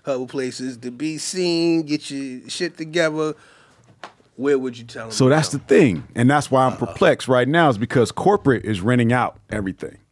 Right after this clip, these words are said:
Speaker 1: Oh, so they shutting it down? What you
Speaker 2: So,
Speaker 1: mean?
Speaker 2: for example, Nike is renting out one of my go-to clubs, Suite in the Epicenter.
Speaker 1: Okay.
Speaker 2: Nike's renting out the entire weekend. There's a Jordan Nike pop-up shop. They rented out the, a museum.
Speaker 1: Oh, shit.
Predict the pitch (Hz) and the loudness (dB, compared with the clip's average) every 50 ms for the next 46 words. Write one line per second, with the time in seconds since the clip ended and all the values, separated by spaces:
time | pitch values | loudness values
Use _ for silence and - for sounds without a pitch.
0 | _ _ _ - 113 113 107 - - 117 110 107 104 - - 139 127 117 120 110 | _ _ _ -14 -12 -12 -10 -10 -8 -6 -6 -6 -6 -4 -4 -4 -4 -4 -8 -12
1 | 104 - 127 135 160 190 233 262 285 311 269 - 151 147 131 127 127 123 120 123 | -10 -6 -4 -2 -2 -2 -2 -4 -4 -4 -2 2 2 4 4 6 6 6 4 4
2 | 117 - 123 131 113 107 104 139 139 139 - 127 117 107 113 120 127 139 147 - | 2 2 2 2 2 4 4 4 2 2 2 2 2 2 4 2 2 0 -2 -2
3 | - 127 120 113 117 - 104 110 95 98 110 123 123 120 120 117 117 113 117 117 | 0 0 2 2 0 -2 -4 -4 -2 0 0 2 2 2 2 2 2 2 2 2
4 | 110 98 - 107 110 107 107 107 104 104 92 113 104 104 - - 107 - - - | 0 0 -2 -4 -2 0 0 0 0 0 2 0 0 0 -2 -6 -8 -4 -2 0
5 | 117 110 107 101 - - - - 123 131 127 120 90 95 101 110 110 - 107 95 | 0 2 0 0 -2 -6 -6 -2 0 0 0 0 -2 -4 -6 -6 -6 -6 -8 -10
6 | - - 82 - - _ - - - 123 127 120 - 120 107 107 113 110 110 - | -10 -10 -12 -14 -18 _ -18 -14 -12 -12 -10 -8 -8 -8 -6 -2 -2 -2 -2 -2
7 | 95 107 113 110 110 110 107 92 104 98 90 - 117 110 107 107 107 113 113 110 | -2 -2 0 0 0 0 -2 -2 -6 -8 -6 -4 -2 0 0 0 0 -2 -2 -4
8 | - 87 80 76 - _ _ _ _ _ - 104 98 98 95 87 85 110 117 123 | -6 -10 -10 -12 -14 _ _ _ _ _ -6 -4 -2 -2 -4 0 2 4 6 6
9 | 123 117 117 120 117 117 - 110 107 - - 160 180 185 - 135 110 - - - | 6 4 4 2 0 0 -2 -4 -6 -2 -2 0 0 0 0 -2 -2 -2 -2 0
10 | 117 104 98 95 131 156 170 147 123 120 117 120 120 117 - 113 117 123 - - | 0 0 2 2 2 4 4 4 4 4 2 2 0 0 -2 -4 -6 -4 -4 -2
11 | 117 120 127 131 123 117 156 196 - - - _ _ _ _ _ _ 80 95 101 | 0 2 2 2 2 2 2 2 0 -2 -6 _ _ _ _ _ _ -16 -16 -16
12 | 82 78 - - - 92 98 98 82 - | -16 -20 -20 -20 -20 -20 -18 -20 -20 -20